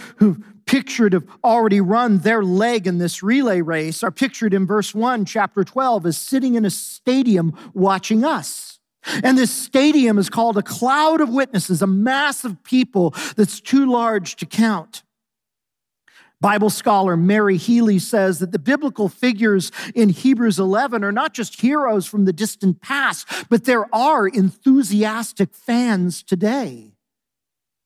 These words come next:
You see, the stadium Hebrews twelve one pictures is not like an N F L football game where a bunch of football fans are watching a football game on the field.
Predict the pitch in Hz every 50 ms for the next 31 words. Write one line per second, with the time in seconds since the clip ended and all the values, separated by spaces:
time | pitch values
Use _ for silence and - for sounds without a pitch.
0 | _ _ _ _ _ _ _ _ _ _ - - - 254 226 - - 285 277 233
1 | 254 202 - - - - - 285 302 330 311 311 269 233 202 190 180 165 - 240
2 | 240 233 185 208 196 185 180 175 - - - - 247 233 208 202 170 170 190 196
3 | 190 175 165 - - 180 - - - - 160 160 170 156 - - - 220 208 233
4 | 226 196 156 202 202 240 285 302 302 - 240 220 208 196 - 196 190 - - 220
5 | 214 214 196 - - 202 185 165 - - 208 208 - - 165 151 143 143 135 147
6 | 143 139 143 143 156 160 165 160 151 202 196 - 202 - - 233 233 _ - 165
7 | 160 151 - - 190 170 156 156 156 147 143 151 143 160 175 175 165 - - 170
8 | 160 147 - - 240 - - 170 156 156 151 139 147 143 147 139 127 - - 190
9 | - - 170 170 170 156 160 - 208 190 175 151 135 127 - -